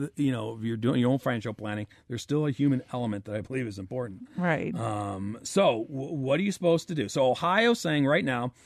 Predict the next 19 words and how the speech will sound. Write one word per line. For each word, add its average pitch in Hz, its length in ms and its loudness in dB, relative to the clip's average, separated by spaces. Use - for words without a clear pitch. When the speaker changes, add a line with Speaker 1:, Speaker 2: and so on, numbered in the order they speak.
Speaker 1:
so 135 160 0
they've 135 220 4
set 185 200 4
up 165 180 4
a 151 60 2
hotline, - 540 -6
Carrie. 104 320 -8
It's, 107 220 -12
uh, 101 380 -6
eight 127 220 -2
three 190 200 0
three, 151 380 -2
six - 320 -12
five 160 340 0
eight, 123 280 -2
oh 113 180 2
three 123 340 -2
nine 107 280 -2
four. 98 280 -14